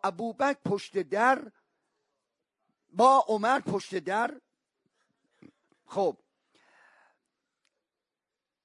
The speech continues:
قال ابی بن کعب: «فسمعنا سهیل یا سهیل الخیل، قعقعة اللجم و استفاق الاسنة.» ما دیدیم صدای اسب میاد، شیهه میکشن،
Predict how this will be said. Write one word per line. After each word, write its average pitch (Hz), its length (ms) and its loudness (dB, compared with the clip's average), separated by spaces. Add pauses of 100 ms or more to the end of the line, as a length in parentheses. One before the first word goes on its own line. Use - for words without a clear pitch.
(1300)
قال 294 280 8
ابی 269 380 8
بن 269 160 2
کعب: 247 380 4 (380)
«فسمعنا 226 840 -2
سهیل 202 540 -2
یا 180 100 -6
سهیل 220 460 -6
الخیل، 226 600 0 (480)
قعقعة 214 680 0
اللجم 233 680 2 (440)
و 151 100 -2
استفاق 196 680 0
الاسنة.» 208 720 -2 (500)
ما 196 180 2
دیدیم 254 260 0
صدای 233 580 4
اسب 214 440 2
میاد، 165 360 -4
شیهه 190 460 0
میکشن، 240 600 0